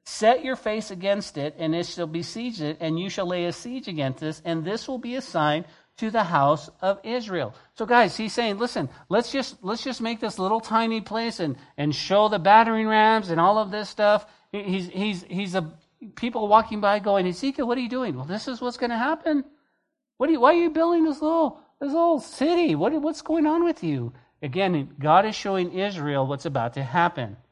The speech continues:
But then it gets deeper. Look at verse four. He says, "Ezekiel, lie on your left side, that lay the iniquity of the house of Israel upon it.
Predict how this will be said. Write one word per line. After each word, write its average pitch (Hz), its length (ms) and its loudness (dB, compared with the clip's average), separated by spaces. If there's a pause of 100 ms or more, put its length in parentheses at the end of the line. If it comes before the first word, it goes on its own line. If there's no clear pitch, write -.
(320)
But 135 100 -8
then 208 140 0
it 269 60 0
gets 262 240 -4
deeper. 214 500 0
Look 156 180 0
at 214 60 -6
verse 196 220 -6
four. 175 380 2 (360)
He 233 100 -4
says, 240 260 -4
"Ezekiel, 233 640 -2
lie 233 340 6
on 233 240 8
your 220 160 0
left 214 300 4
side, 143 440 4 (1300)
that 196 220 8
lay 233 340 8
the 254 160 2
iniquity 247 540 2
of 220 80 -2
the 220 80 6
house 190 340 8
of 202 200 -4
Israel 220 480 2
upon 147 340 6
it. 117 160 -8